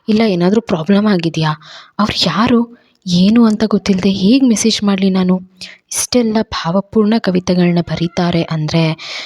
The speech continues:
ಅವರು ಮಿಡಲ್ ಏಜ್ ವ್ಯಕ್ತಿ ಆಗಿರೋದಕ್ಕೆ ಸಾಧ್ಯ. ನನ್ ಪ್ರಕಾರ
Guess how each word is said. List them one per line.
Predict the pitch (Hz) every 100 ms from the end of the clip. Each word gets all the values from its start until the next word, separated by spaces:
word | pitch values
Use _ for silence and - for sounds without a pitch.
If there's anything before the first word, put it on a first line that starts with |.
| -
ಅವರು | 190 180 185 165 -
ಮಿಡಲ್ | 196 202 240 247 208
ಏಜ್ | 196 190 -
ವ್ಯಕ್ತಿ | 170 - -
ಆಗಿರೋದಕ್ಕೆ | 180 165 160 165 -
ಸಾಧ್ಯ. | 165 - 156 156 - 165 143 _ _ - - - _
ನನ್ | 147 156 190
ಪ್ರಕಾರ | 208 208 196